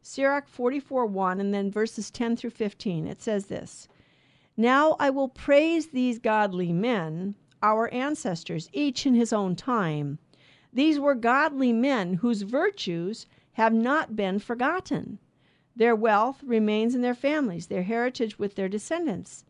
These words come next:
Through God's covenant with them, their family endures, their posterity for their sake. As for, and for, and for all time,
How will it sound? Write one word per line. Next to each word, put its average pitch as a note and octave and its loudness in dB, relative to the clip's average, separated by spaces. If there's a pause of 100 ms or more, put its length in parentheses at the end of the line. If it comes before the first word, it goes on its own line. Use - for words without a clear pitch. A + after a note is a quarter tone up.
(600)
Through F4+ 0
God's C#4 2
covenant D4+ -2
with C4 0
them, E3+ -2
their A3 -2
family C#4 0
endures, G3+ -4 (380)
their B3 6
posterity B3+ -2
for F#3+ -6
their F3+ -2
sake. - -6 (800)
As D#4 4
for, C4 2 (840)
and D#4+ 4
for, G#3+ -2 (120)
and A3+ 0
for C#4+ 2
all B3 4
time, G#3 -4